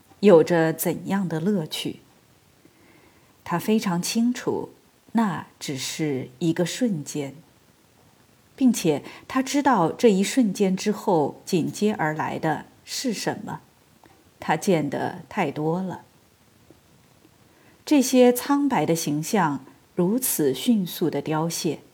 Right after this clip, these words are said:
以至于他能够看得见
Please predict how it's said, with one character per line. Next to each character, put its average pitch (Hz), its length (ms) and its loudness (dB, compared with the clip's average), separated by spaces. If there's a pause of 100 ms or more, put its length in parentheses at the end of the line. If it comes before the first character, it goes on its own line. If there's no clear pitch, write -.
(1040)
以 220 120 4
至 262 220 2
于 180 300 2 (200)
他 240 140 2
能 190 240 2
够 175 420 4
看 277 260 0
得 165 120 0
见 160 340 -2